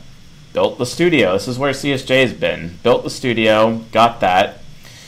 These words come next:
Uh, got that figured out. Um, and, um, yeah, built the studio, um, green screen, um, and, uh,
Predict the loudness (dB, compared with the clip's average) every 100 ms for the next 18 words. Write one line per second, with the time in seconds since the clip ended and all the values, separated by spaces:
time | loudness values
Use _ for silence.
0 | -20 -6 0 0 2 4 4 4 -2 -4
1 | -2 2 2 2 -4 -16 -8 -2 0 0
2 | -4 -10 -12 -16 -20 -20 -20 -20 -20 -20
3 | -20 -4 0 2 2 0 -2 2 4 6
4 | 6 4 2 -2 -10 -20 -20 -20 -20 -20
5 | -20 -20 -2 2 2 2 -8 -20 -20 -20
6 | -20 -20 -2 -2 -2 -4 -2 4 6 6
7 | 6 2 -8 -12 -2 2 2 2 0 -2
8 | -6 -14 -20 -16 -4 -2 0 -4 -6 -4
9 | -2 -2 -4 -8 -14 -20 -20 -6 -2 0
10 | -2 -4 -8 -10 -14 -20 -20 -20 -20 -20
11 | -20 -20 -20 -18 -4 0 0 -2 2 4
12 | 6 4 4 0